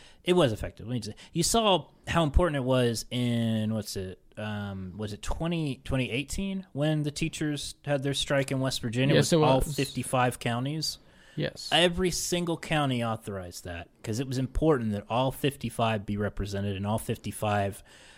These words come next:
Speaker 1: uh, be there because it needed to be united. And that's what's so important about strikes, but it also just, it's, it's a,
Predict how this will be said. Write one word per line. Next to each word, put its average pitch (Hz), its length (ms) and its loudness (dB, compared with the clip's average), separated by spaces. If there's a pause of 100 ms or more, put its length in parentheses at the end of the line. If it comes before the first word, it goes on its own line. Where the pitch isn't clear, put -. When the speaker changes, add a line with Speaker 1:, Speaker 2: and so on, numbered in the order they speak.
Speaker 1:
uh, 107 60 -10
be 127 240 6
there 104 260 4
because 101 400 -2
it 98 120 -10
needed 113 240 -4
to 104 40 -6
be 107 120 -4
united. 101 720 -2 (400)
And 113 80 2
that's 139 160 4
what's - 100 -2
so - 140 4
important 123 380 2
about 101 120 -2
strikes, 139 420 2
but 120 100 -2
it 123 80 4
also 143 240 2
just, 127 280 -2
it's, - 280 -2
it's 143 160 -4
a, 135 80 -2